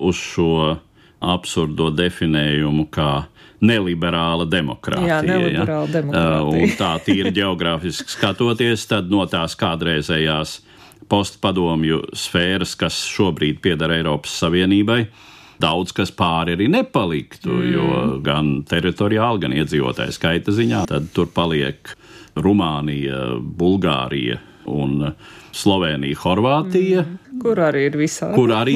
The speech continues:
Speaker 1: ir dažādas
Speaker 2: <laughs>
Speaker 1: problēmas, ja sevišķi, ja mēs runājam par šīm, eh,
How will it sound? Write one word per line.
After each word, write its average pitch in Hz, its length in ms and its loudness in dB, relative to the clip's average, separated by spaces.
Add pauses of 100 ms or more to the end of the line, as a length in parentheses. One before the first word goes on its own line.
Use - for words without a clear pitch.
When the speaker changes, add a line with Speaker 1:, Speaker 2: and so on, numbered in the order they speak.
Speaker 1:
ir 156 160 -4
dažādas 156 640 2
Speaker 2:
<laughs> - 80 -18
Speaker 1:
problēmas, 143 580 0
ja 110 80 0
sevišķi, 104 480 0
ja 104 60 2
mēs 104 260 0
runājam 98 560 2 (460)
par 95 120 2
šīm, 85 400 2
eh, 87 140 0